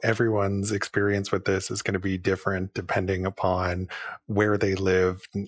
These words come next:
in the cultural climate that is around them, and also the intersection of other identities and so forth that they have. There is all different kinds of factors that can play a role here,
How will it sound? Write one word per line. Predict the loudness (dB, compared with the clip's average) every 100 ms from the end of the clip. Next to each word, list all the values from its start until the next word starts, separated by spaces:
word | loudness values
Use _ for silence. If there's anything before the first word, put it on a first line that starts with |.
| -4
in | -2 0
the | 0 0 0 -2 -4 -4
cultural | -2 0 0 0
climate | -2 0 2 2 0 -2 -10 -14 -2
that | 0 0 _
is | -2 0
around | 2 2 2 0
them, | 0 0 0 -4 -12 -6 0
and | 2 2 2
also | 0 2 0
the | 0
intersection | 0 0 0 0 0 0
of | 2
other | 2 2
identities | 0 0 -2 -4 -4 -2 -2 -4 -6
and | -2
so | -2
forth | -2 -4 -6 -6
that | -8
they | -6
have. | -4 0 0 -2 -2
There | 2 2
is | 0 -4 -12 -12 -10 -8 2
all | 2
different | 2 0 0
kinds | 2 2 2
of |
factors | 2 0 0 -4 -4 -4
that | -4 -2
can | -4
play | -2 -2 0
a |
role | 2 2 2
here, | -2 -4 -4